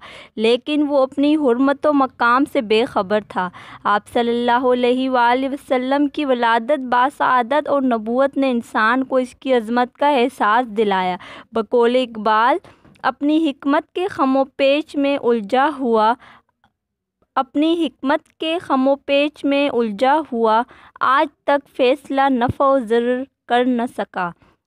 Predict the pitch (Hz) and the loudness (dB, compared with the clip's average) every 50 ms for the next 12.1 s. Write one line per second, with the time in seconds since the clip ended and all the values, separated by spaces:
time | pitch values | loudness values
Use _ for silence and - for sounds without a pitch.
0 | _ - 214 220 220 240 254 262 247 262 226 254 262 262 262 262 - _ 277 285 | _ -6 -4 -2 2 2 0 2 0 0 0 2 2 2 0 -2 -4 _ -4 -4
1 | 277 - - - 233 220 214 - - - 254 226 190 170 170 _ _ _ _ _ | -4 -4 -2 0 0 0 0 -2 -6 -6 -4 -4 -4 -4 -8 _ _ _ _ _
2 | 226 240 214 196 190 214 214 240 269 277 320 311 285 - - 339 - - - 294 | -10 -10 -8 -4 -2 0 2 2 2 2 0 0 0 0 -2 -2 -2 0 0 0
3 | 262 - - 233 208 202 233 254 285 294 277 247 262 233 226 240 285 - - - | 0 2 0 -2 -2 -2 -2 0 0 0 0 0 0 2 2 0 0 -2 -6 -6
4 | 302 311 311 277 277 285 - 269 269 254 240 254 285 285 - - 285 277 311 359 | -4 -2 -2 -2 -2 -2 -2 0 0 2 2 2 0 -2 -4 -4 -2 -2 0 0
5 | 370 339 294 294 262 233 226 202 190 190 185 202 233 - - 240 247 240 240 233 | -2 0 0 0 0 0 -2 -4 -8 -10 -10 -10 -10 -8 -6 -4 -2 -2 -4 -4
6 | - - 254 240 247 269 277 269 - 285 285 240 214 247 240 262 254 254 220 226 | -2 -2 0 2 2 0 0 -2 -2 -2 -2 0 0 0 0 0 0 0 0 0
7 | 233 254 262 233 226 - _ _ - 269 277 - - 285 240 214 196 - 220 214 | 0 -2 -4 -4 -4 -8 _ _ -4 -4 -4 -2 -2 -2 -2 -2 -2 -4 -4 -6
8 | 214 202 220 226 226 240 240 - - 247 240 233 226 - - 233 226 233 247 262 | -4 -4 -2 -2 -2 -2 -4 -2 -4 -2 -2 -2 -4 -2 0 0 2 2 2 0
9 | 254 - 277 269 262 254 254 254 - - 240 220 214 220 233 233 240 254 247 _ | -2 -2 0 0 0 0 -2 -4 -4 -4 -4 -2 -2 -2 -2 -2 -4 -4 -6 _
10 | _ - 262 262 262 - 226 214 - - 226 214 - _ - 269 277 - - - | _ -2 -2 -2 0 -2 -8 -8 -6 -8 -8 -8 -10 _ -6 -6 -6 -6 -4 -2
11 | 233 214 220 247 262 262 - 220 - _ 208 202 214 262 - - 226 196 185 175 | -2 -2 -2 -2 -4 -6 -6 -8 -6 _ -2 0 0 -2 -4 -8 -6 -6 -6 -6
12 | 165 | -8